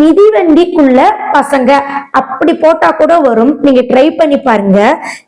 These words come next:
இப்போ நான் கிரியேட் பண்ணிக்கிறேன், நல்லா பாருங்க. இப்போ கிரியேட் ஆயிட்டு இருக்கு, அதாவது இப்ப பாருங்க, சைக்கிள் இன்சைடு சில்ட்ரன்,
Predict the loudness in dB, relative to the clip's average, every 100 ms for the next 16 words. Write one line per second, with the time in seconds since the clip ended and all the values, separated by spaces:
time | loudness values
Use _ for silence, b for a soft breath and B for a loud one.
0 | -4 0 0 0 0 2 2 2 0 0
1 | 0 0 0 0 0 2 4 4 2 0
2 | 0 -2 0 2 2 -2 B B B -2
3 | 0 0 2 2 0 -6 -2 2 2 2
4 | 0 2 0 0 -2 0 2 2 0 -6
5 | -4 0 0 2 0 0 -4 -2 0 2
6 | 2 2 2 0 -2 B B -2 0 2
7 | 0 0 2 2 0 -2 0 0 0 0
8 | 0 -2 -2 0 0 0